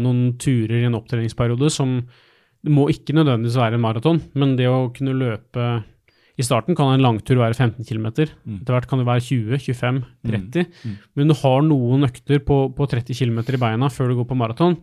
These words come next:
Speaker 1: så, så reduserer du i hvert fall sjansen for å gå på en smell, da.
Speaker 2: Mm.
Speaker 1: Eh, selvfølgelig, eh, løper du, altså, du kan jo oppnå tredve kilometer på en dag ved å løpe tjue kilometer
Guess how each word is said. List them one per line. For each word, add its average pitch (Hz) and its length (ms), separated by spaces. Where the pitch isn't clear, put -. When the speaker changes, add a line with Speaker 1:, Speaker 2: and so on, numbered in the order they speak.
Speaker 1:
så, 160 680
så 160 180
reduserer 139 420
du 131 60
i 131 40
hvert 123 80
fall 127 100
sjansen 117 460
for 127 100
å 120 60
gå 120 100
på - 60
en 131 80
smell, 151 320
da. 123 80
Speaker 2:
Mm. 104 140
Speaker 1:
Eh, 123 640
selvfølgelig, 151 480
eh, 135 640
løper 131 460
du, 131 80
altså, 135 180
du 135 100
kan 135 180
jo 139 100
oppnå 127 340
tredve 123 320
kilometer 113 480
på 127 100
en 120 100
dag 131 260
ved 131 100
å 123 60
løpe 117 340
tjue 110 320
kilometer 113 600